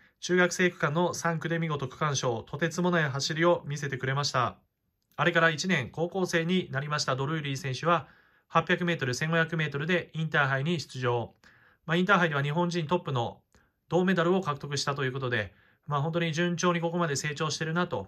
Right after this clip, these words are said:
いうふうに思います。まあ、ただ、八百メートル、千五百メートルをメイン、主戦場としてることもありますから、まあ、そういった意味で今回、えー、昨年の中学生区間は三キロでしたから、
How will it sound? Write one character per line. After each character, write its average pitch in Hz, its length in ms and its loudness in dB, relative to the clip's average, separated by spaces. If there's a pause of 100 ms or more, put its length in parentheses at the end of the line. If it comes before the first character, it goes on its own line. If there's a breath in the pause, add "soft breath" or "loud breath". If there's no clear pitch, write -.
(140)
い 143 80 -6
う 156 40 -4
ふ 151 60 -4
う 151 40 -6
に 131 100 -4
思 127 140 -4
い 131 40 -2
ま 131 120 -2
す。 - 260 -10 (320 soft breath)
ま 180 100 0
あ、 - 20 0
た 233 120 0
だ、 185 120 4
八 170 200 0
百 196 200 -2
メ 208 100 -2
ー - 40 -4
ト 147 80 -6
ル、 131 60 0
千 151 160 -6
五 160 60 0
百 160 180 0
メ 165 80 0
ー 147 60 -2
ト 131 100 -4
ル 147 100 0
を 170 220 2
メ 160 180 0
イ 131 100 -2
ン、 - 140 -12
主 - 160 -6
戦 156 200 -2
場 156 160 -2
と 160 100 -4
し - 80 -6
て 165 80 -4
る 160 80 -4
こ 165 100 -8
と 165 80 -4
も 135 140 -2
あ 131 40 0
り 143 60 -4
ま 147 120 -4
す - 100 -10
か 123 60 -2
ら、 127 320 0 (360 soft breath)
ま 160 60 -2
あ、 156 40 -2
そ 180 120 2
う 175 40 4
い - 20 4
っ 175 40 -8
た 180 80 2
意 170 60 2
味 151 80 -2
で 127 100 0
今 151 200 -4
回、 120 320 0 (460 soft breath)
え 135 180 -4
ー、 - 20 -4
昨 147 220 -2
年 180 100 2
の 185 80 0
中 190 140 -2
学 190 120 0
生 190 160 -2
区 190 100 -10
間 147 120 -4
は 131 100 -2
三 208 320 -4
キ - 80 -8
ロ 110 260 -4
で 127 100 -6
し - 80 -10
た - 80 -8
か 120 80 -8
ら、 123 260 -2